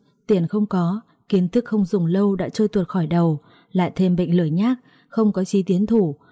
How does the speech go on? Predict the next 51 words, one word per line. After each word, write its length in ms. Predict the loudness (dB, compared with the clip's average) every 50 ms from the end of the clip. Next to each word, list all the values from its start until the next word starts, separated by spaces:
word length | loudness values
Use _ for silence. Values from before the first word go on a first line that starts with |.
| _ _ -4
mà 200 | -2 0 0 0
Sơn 260 | 0 0 0 0 2
không 200 | 0 0 0 2
thể 180 | 2 2 0 0
tìm 240 | 0 0 0 0 0
được 120 | 0 0
việc 180 | -2 -2 -2 0
gì 180 | 0 0 0 0
ra 160 | -2 -4 -4
hồn, 340 | -2 0 2 2 2 2 0 -2 _ _ _ _ _ _ -4
lâu 200 | 0 2 2 4
lâu 260 | 2 2 2 2 0
làm 240 | 0 0 -2 -2 -2
cuốc 220 | -2 -2 -2 -2
Grab 220 | -2 -2 -2 -2 -2 -2
bike. 360 | -2 0 0 -2 -2 -4 -6 _ _ _ _ _ _ _ _ _ _ _ _ _ _ _ _ _ _ -4
Rồi 240 | 0 0 0 0
ai 200 | 0 -2 -2 -2
gọi 200 | 0 -2 0 0
làm 160 | 0 0 0 -2
ship 280 | -2 0 0 0 0 _ _ _ _ _ _ 0
thì 220 | 2 2 4 4
làm 200 | 2 2 0 0
cái 140 | -2 -2 0
đấy 160 | 0 0 0 0
thôi. 280 | 2 2 2 2 0 -2 _ _ _ _ _ _ _ _ _ -2
Ấy 160 | 2 2 2 2
thế 160 | 2 2 4
nhưng, 340 | 4 4 4 4 4 2 0 -2 _ _ _ _
hắn 260 | -2 0 2 2 2
vẫn 200 | 2 0 0 2
chưa 140 | 2 2 2
hết 220 | 2 0 -2 -2
cay 140 | -2 -4 -2
cú 260 | 0 0 0 2 2
vụ 220 | 2 0 -2 0 0
Thúy 180 | 0 0 2
lừa 180 | 2 2 0 0
tiền, 340 | 0 0 2 2 2 0 -2 -4 _ _ _ _ _ _ -4
còn 220 | -2 0 0 0
cả 100 | -2 -2
vụ 240 | -2 0 -2 -2 0
vợ 180 | -2 -4 -4 -4
cũ 280 | -2 0 0 2 0 0
cho 120 | 0 0
người 180 | 0 2 0 0
tình 280 | 0 0 0 0 0 0
đến 180 | 0 0 2
lấy 120 | 2 0 0
lại 180 | 0 -2 -4 -2
tiền. 300 | 0 2 2 2 0